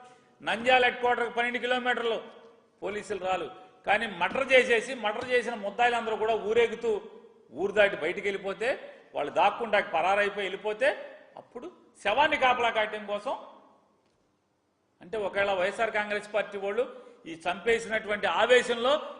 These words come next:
ఏమన్నా తిరగబడి తెలుగుదేశం వాళ్ళు ఇళ్ల మీదకి వెళ్తారని అనుకుంటా, అప్పుడు వచ్చేసారు సార్ వందల మంది పోలీసులు. విచిత్రమైన పోలీసింగ్, కొత్త పోలీసింగ్.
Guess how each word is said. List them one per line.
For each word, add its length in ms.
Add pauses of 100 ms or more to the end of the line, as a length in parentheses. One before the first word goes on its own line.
(120)
ఏమన్నా 180
తిరగబడి 440
తెలుగుదేశం 460
వాళ్ళు 160
ఇళ్ల 140
మీదకి 280
వెళ్తారని 380
అనుకుంటా, 320
అప్పుడు 220
వచ్చేసారు 380
సార్ 140
వందల 260
మంది 220
పోలీసులు. 460 (2000)
విచిత్రమైన 520
పోలీసింగ్, 480 (1400)
కొత్త 220
పోలీసింగ్. 680